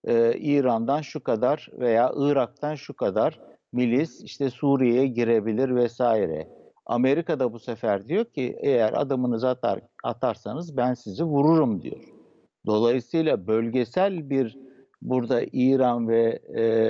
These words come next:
onunla birlikte hareket eden güçlerin, e, sahaya erişmesini engelleyen, e, tedbirler alınıyor. Burada yani büyük oranda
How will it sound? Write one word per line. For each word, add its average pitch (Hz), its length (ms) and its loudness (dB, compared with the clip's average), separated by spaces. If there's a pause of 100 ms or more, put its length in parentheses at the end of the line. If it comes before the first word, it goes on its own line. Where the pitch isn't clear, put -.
(800)
onunla 123 640 2
birlikte 117 440 -4
hareket 113 520 -2
eden 110 360 -2
güçlerin, 113 680 -2 (460)
e, 120 360 0
sahaya 127 760 -2 (160)
erişmesini 127 960 -2
engelleyen, 127 800 2 (580)
e, 110 240 0
tedbirler 123 640 -2
alınıyor. 87 520 -4 (100)
Burada 160 340 0
yani 170 460 -2
büyük 180 280 0
oranda 151 420 0